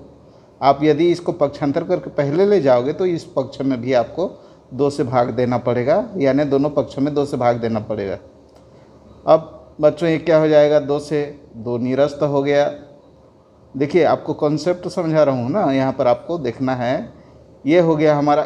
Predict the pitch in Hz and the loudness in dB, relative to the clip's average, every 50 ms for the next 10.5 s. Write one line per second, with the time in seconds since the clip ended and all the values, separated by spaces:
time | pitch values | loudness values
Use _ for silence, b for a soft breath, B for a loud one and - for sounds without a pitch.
0 | - 127 135 147 143 143 139 143 135 147 139 127 135 151 156 160 - - - - | 0 0 0 0 2 2 0 0 0 0 -2 -2 0 -2 -2 -2 -4 -8 -12 -14
1 | - 123 113 135 147 147 147 151 160 151 - - - - 170 165 - - - - | -12 -6 -4 -2 0 0 0 0 0 0 0 -2 -6 -8 -8 -8 -10 -14 -20 -20
2 | - - - _ _ _ _ _ 123 131 135 131 135 143 156 180 - - - - | -20 -20 -20 _ _ _ _ _ -2 0 0 2 2 2 2 0 -2 -6 -10 -18
3 | - - - 135 135 139 135 135 139 - - - - - - - - 131 127 123 | -20 -10 -4 -2 -2 -2 -2 -4 -6 -10 -14 -20 -20 -20 -20 -20 -16 -6 -2 2
4 | 139 139 139 135 139 139 139 135 151 190 190 151 104 98 - - - - - - | 2 2 2 2 0 0 0 2 2 0 0 0 -2 -6 -10 -18 -20 -20 -20 -20
5 | _ _ _ _ _ _ - - - - - - - 117 110 117 117 117 113 123 | _ _ _ _ _ _ -20 -20 -20 -20 -20 -20 -10 -6 -2 -2 -2 -2 -2 0
6 | 127 139 147 143 147 - 104 107 107 - - - - 147 151 160 156 147 143 151 | 0 0 0 0 0 0 -2 -2 -2 -6 -10 -2 0 0 2 2 0 0 0 -2
7 | 139 160 151 156 165 156 151 160 190 202 B B B B B B _ - 135 127 | -2 -2 -4 -4 -2 -4 -4 -4 -4 -8 B B B B B B _ -10 -10 -8
8 | - 180 - 175 160 165 170 175 - - - - - - - 160 180 160 - - | -6 -4 -2 -2 0 0 -2 -2 -4 -8 -16 -20 -2 2 4 4 4 2 -2 -8
9 | 165 135 143 139 135 143 147 143 139 139 - - 156 - - - 147 135 139 139 | -6 -2 0 2 2 2 0 -2 -2 -4 -6 -8 -8 -8 -6 -6 -4 -2 -2 -2
10 | 120 113 113 110 - 113 113 113 123 | -2 -2 -4 -4 -2 -4 -4 -4 -6